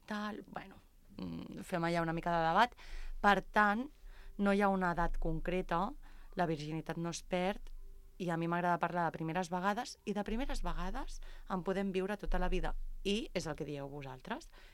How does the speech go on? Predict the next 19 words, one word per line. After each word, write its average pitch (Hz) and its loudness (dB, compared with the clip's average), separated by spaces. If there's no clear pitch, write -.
que - -2
hem 170 0
d'estar 208 2
segurs 160 0
i 185 -2
segures 233 0
per, 208 6
eh, 165 0
viure 170 0
experiències. 156 -4
I, 214 2
mm, 185 2
jo 196 4
els 208 0
hi 226 2
dic 202 -2
moltes 190 0
vegades 214 -2
que 170 2